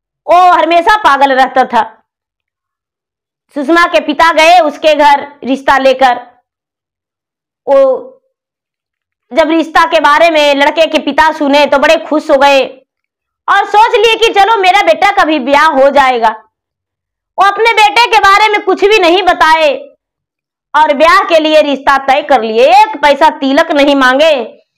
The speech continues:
सुषमा के पिता बड़े प्रसन्न हो गए, खुश हो गए कि "चलो मेरा बेटा का, मेरा बेटी का ब्याह एकदम फ्री फ्री हो रहा है।" गुरु भाई बहना, घर आए सुषमा के पिता अपने पत्नी से बोले कि "योग बर भी मिल गया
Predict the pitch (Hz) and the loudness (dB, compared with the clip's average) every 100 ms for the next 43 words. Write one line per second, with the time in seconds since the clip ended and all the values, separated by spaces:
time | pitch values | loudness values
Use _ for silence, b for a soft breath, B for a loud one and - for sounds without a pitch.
0 | _ _ 339 311 381 415 403 262 294 349 | _ _ -6 -2 0 0 -2 -2 0 0
1 | 302 320 359 330 262 330 359 320 311 330 | 2 2 0 0 -2 0 2 2 2 2
2 | 320 311 330 320 294 311 285 311 330 330 | 2 -2 0 0 2 0 0 -2 0 0
3 | 285 285 262 269 285 370 359 269 233 - | 0 0 2 0 2 0 2 0 0 -4
4 | B B 302 330 285 311 311 427 330 277 | B B -2 0 2 0 2 0 0 0
5 | 277 277 285 262 233 349 320 339 359 - | 2 2 0 -2 0 -2 -2 -4 -4 -4
6 | 254 220 208 190 185 170 170 - _ _ | -4 0 0 0 -2 -6 -16 -20 _ _
7 | _ _ _ _ _ _ _ _ _ _ | _ _ _ _ _ _ _ _ _ _
8 | _ _ _ _ _ _ _ 285 403 349 | _ _ _ _ _ _ _ -8 -2 0
9 | 359 466 403 392 415 403 311 370 415 370 | 0 0 0 0 0 0 0 2 2 2
10 | 415 415 349 330 381 392 403 359 381 370 | 0 -2 -4 -2 0 0 -2 -2 0 0
11 | 359 330 349 339 - 349 392 349 311 349 | 0 0 0 0 -2 -2 0 0 2 2
12 | 359 359 339 320 339 370 294 339 381 392 | 2 0 0 2 2 2 0 0 0 0
13 | 320 320 311 320 302 | 0 -2 2 2 2